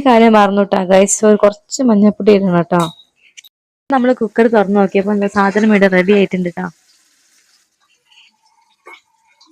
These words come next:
ഇനി ദേ നമ്മൾ ഇതിലേക്ക് നേരത്തെ നമ്മൾ ഒതുക്കി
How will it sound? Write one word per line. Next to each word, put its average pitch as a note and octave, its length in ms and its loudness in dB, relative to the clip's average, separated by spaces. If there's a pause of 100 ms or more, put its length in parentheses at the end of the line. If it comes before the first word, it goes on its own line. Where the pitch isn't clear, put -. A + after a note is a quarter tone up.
(1700)
ഇനി C#4 180 -8
ദേ C#4+ 80 -8 (100)
നമ്മൾ B3 220 -4
ഇതിലേക്ക് B3 340 -4
നേരത്തെ G#3+ 300 -8
നമ്മൾ A3 220 -8
ഒതുക്കി G3 200 -10